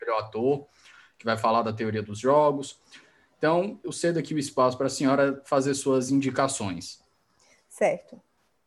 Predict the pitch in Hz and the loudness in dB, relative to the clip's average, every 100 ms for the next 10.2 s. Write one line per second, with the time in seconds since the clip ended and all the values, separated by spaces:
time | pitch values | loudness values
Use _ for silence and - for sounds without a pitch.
0 | _ _ _ _ _ _ - 220 269 392 | _ _ _ _ _ _ 4 6 6 4
1 | 349 311 285 - 294 269 220 285 311 339 | 0 0 -2 -2 0 2 0 -2 -2 0
2 | 294 294 359 359 302 233 208 - 247 285 | 2 0 -2 0 2 2 0 -2 -2 -2
3 | 240 226 233 277 233 202 202 208 208 185 | -2 0 2 4 2 2 0 0 -2 -2
4 | 208 202 190 165 185 175 175 175 151 180 | -4 -4 -4 -4 -6 -6 -8 -12 -12 -10
5 | 175 - 175 233 233 247 254 254 233 240 | -12 -10 -6 -4 0 2 2 0 -2 -2
6 | 240 233 220 220 - 254 277 285 - 226 | 0 0 2 -2 -2 0 2 0 -4 -4
7 | 240 240 226 233 233 233 - 226 220 220 | 0 0 0 0 0 -4 -2 0 2 2
8 | 226 220 220 190 - 180 170 165 226 202 | 0 0 -2 -6 -4 -2 -2 -6 -8 -6
9 | 202 180 190 - 208 202 196 185 185 185 | -8 -8 -10 -10 -8 -6 -6 -6 -8 0
10 | 269 | 0